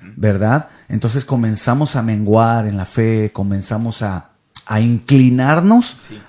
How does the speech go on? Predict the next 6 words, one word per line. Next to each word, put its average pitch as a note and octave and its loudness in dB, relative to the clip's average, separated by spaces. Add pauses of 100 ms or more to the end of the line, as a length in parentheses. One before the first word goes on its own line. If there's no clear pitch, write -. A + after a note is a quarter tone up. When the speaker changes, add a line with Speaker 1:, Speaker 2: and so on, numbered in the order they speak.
(100)
Speaker 2:
a, G2+ -8
hacia G#2+ -4
otras B2 -4
cosas B2+ -2 (340)
terrenales, C#3 2
Speaker 1:
Sí. D3 -12